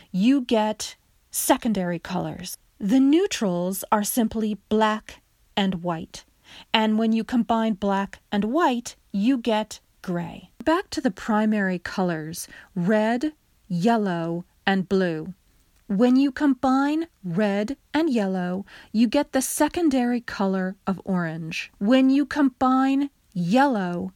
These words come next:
and blue, you get the secondary color of green. And when you combine red and blue, you get the secondary color purple. So you have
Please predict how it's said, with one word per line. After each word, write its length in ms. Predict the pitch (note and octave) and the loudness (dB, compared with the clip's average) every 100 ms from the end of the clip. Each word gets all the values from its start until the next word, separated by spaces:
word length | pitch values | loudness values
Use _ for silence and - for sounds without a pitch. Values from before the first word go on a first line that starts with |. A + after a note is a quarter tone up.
| _ - | _ 0
and 220 | A3+ F#3 | 0 2
blue, 540 | A#3+ B3 G3+ D#3+ F3 - _ - | 0 2 0 -2 -8 -14 _ -4
you 140 | G3+ A#3 | 0 2
get 200 | C#4 C#4 | 0 0
the 80 | |
secondary 800 | C4 - D#4 D#4 C#4+ A3 F#3+ F3+ | -4 0 -2 2 0 2 -2 -2
color 560 | - - F3 F3 E3+ F3 _ - | -6 -4 -2 -2 -6 -8 _ -4
of 180 | G3 D3+ | -2 -2
green. 540 | F#3 F#3 E3+ D#3 E3 - | -2 -2 -2 -6 -8 2
And 140 | C4 | 4
when 160 | B3+ B3 | 4 4
you 120 | B3+ | 2
combine 720 | - C4+ - B3 B3 B3+ B3+ - | 2 0 2 2 2 2 -2 -4
red 580 | F3 E3 C#4+ D#4 D#4+ D#4 _ _ _ _ _ - | -4 2 4 4 2 -2 _ _ _ _ _ 0
and 240 | G3+ - | 0 0
blue, 480 | F#3+ F3 E3+ E3 F3 _ - | -2 -2 -2 -4 -10 _ 0
you 140 | A3 | 0
get 220 | A#3 A#3 | 2 -2
the 80 | A3 | -4
secondary 760 | - - F4 C#4+ G#3+ F#3+ F#3 F3+ | -2 -2 0 0 0 0 -2 -4
color 580 | - G3 F3+ E3+ F3+ - - | -6 -2 -2 -2 -6 -10 -12
purple. 520 | - E3 E3 D3+ F3 _ - - - | -6 -4 -4 -8 -12 _ -20 -20 -18
So 180 | - A#3+ | -4 0
you 220 | A3 G#3 | 2 0
have 440 | G3+ G#3 F#3+ F#3+ | -2 -2 -2 -2